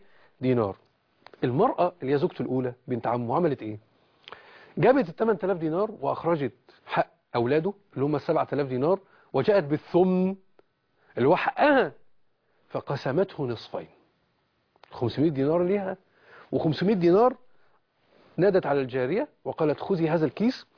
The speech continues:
واذهبي إلى هذه المرأة وأعلميها أن الرجل قد مات، وقد خلف ثمانية آلاف فأعطيت سبعة للولد، وهذه الألف بيني وبينك." فراحت الجارية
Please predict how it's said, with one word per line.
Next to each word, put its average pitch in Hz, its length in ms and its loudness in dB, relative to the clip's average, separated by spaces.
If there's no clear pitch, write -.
واذهبي 139 420 0
إلى 131 240 -2
هذه 139 300 0
المرأة 160 380 -2
وأعلميها 131 680 0
أن 123 140 -4
الرجل 151 560 0
قد 110 220 -2
مات، - 240 -2
وقد 135 200 -2
خلف 202 420 2
ثمانية 151 480 0
آلاف 196 320 2
فأعطيت 151 460 0
سبعة 165 460 2
للولد، 139 1600 0
وهذه 147 420 0
الألف 180 480 -4
بيني 165 460 0
وبينك." 98 600 -6
فراحت 165 360 -2
الجارية 135 520 0